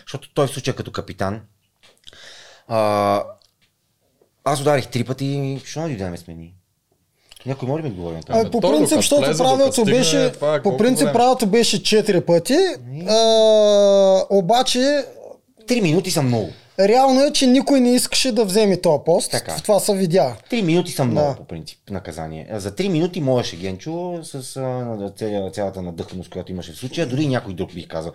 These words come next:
Speaker 2: Ами,
Speaker 1: Значи, това бяха
Speaker 2: аз
Speaker 1: най-
Speaker 2: Жорката бих
Speaker 1: Жорката
Speaker 2: пратил там.
Speaker 1: е лек, може да се качи без проблем, че скочи, не е чак толкова фатално. Видяхте Фифо и това. Значи, никой не е фанал от пръв път Шамандурата,
Speaker 2: Да,
Speaker 1: така
Speaker 2: не е
Speaker 1: че,
Speaker 2: фанал,
Speaker 1: а,
Speaker 2: а,
Speaker 1: на-,
Speaker 2: Валери
Speaker 1: наясно сме с
Speaker 2: със
Speaker 1: това, да.
Speaker 2: сигурност не е фанал.
Speaker 3: Гого я фанал
Speaker 1: И накрая
Speaker 3: първия, но
Speaker 1: е, че
Speaker 3: Валери не успя.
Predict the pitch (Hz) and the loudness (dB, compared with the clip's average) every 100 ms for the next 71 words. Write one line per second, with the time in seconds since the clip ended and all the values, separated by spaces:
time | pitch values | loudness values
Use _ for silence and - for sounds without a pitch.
0 | - 190 190 214 214 208 214 240 185 240 | -4 0 2 2 2 2 4 4 4 4
1 | 302 339 349 262 302 - 180 190 190 107 | 2 0 -2 0 -2 -2 2 2 2 2
2 | 160 92 92 101 143 123 110 107 143 110 | 0 0 0 0 0 0 0 -2 -4 -4
3 | 95 - 92 98 85 - 87 110 - 190 | -4 -8 -10 -8 -8 -10 -8 -8 -6 -8
4 | - 92 - 101 92 143 - 92 85 92 | -4 -6 -4 -4 -4 -6 -6 -6 -6 -8
5 | 85 - 90 101 107 101 - 101 95 98 | -10 -8 -8 -6 -4 -4 -4 -10 -10 -10
6 | 92 90 92 123 156 156 151 160 185 180 | -6 -4 -2 -4 -8 -10 -8 -8 -4 -2
7 | 175 165 135 - 113 - 98 98 92 92 | -2 -2 -2 -4 -8 -8 -10 -8 -6 -4
8 | 110 160 160 170 196 202 196 208 214 202 | -6 -4 0 2 2 0 0 -2 0 -2
9 | 180 175 170 175 170 165 147 156 165 220 | -2 2 4 4 2 0 0 2 4 4
10 | 220 147 135 - - - 202 196 185 156 | 2 0 -2 0 -2 2 2 0 -2 -2
11 | 160 147 151 143 135 117 120 120 208 202 | 0 2 2 2 2 0 0 2 2 0
12 | 143 190 170 175 120 117 113 113 110 107 | 0 2 2 2 2 0 0 -2 -4 -8
13 | 101 95 | -12 -14